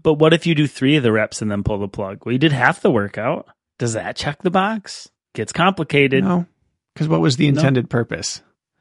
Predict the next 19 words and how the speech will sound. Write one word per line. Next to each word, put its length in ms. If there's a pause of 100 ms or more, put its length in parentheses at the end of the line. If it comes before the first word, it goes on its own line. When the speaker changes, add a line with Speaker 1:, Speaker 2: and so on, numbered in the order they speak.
(500)
Speaker 2:
Didn't 200
Speaker 1:
Six, 200
Speaker 2:
check 200
my 120
intended 340
Speaker 1:
five. 180
Speaker 2:
purpose. 280 (120)
It 60
was 160
like 140
Speaker 1:
Okay. 60
Speaker 2:
a 20
half 320
day. 280 (340)
Yeah. 220 (340)
I 80
have 160
to 80
get, 260